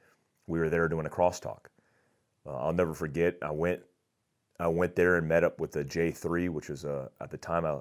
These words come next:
a colonel, and he told me, "Last night, this just happened, and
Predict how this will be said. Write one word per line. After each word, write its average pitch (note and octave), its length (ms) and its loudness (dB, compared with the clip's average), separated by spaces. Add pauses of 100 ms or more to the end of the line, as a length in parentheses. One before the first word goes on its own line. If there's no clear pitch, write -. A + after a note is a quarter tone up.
a - 200 -14
colonel, F#2 440 -2 (840)
and C#2+ 120 -10
he D2+ 120 -6
told E2+ 280 0
me, D#2 300 -4 (520)
"Last E2 400 -2
night, E2+ 400 -2 (680)
this D#2+ 260 -4
just D#2 220 -6
happened, D#2 540 -2 (340)
and D2 440 -8